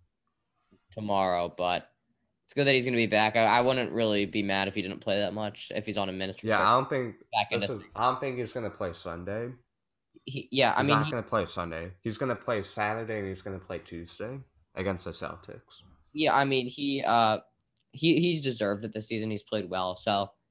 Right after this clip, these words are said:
Speaker 1: if we ease him back into it, I'm not, you know, against that.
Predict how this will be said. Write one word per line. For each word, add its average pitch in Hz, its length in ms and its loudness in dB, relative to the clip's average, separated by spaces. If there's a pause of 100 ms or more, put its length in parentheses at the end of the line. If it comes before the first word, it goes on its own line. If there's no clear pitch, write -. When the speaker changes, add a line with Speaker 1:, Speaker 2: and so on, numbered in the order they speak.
Speaker 1:
if 117 100 -8
we 117 100 2
ease 117 160 2
him 113 100 -2
back 104 260 -2
into 98 260 -4
it, 95 80 -2
I'm 98 140 -2
not, 92 320 -4
you 95 80 -8
know, 76 220 -6
against - 340 -8
that. 50 240 -12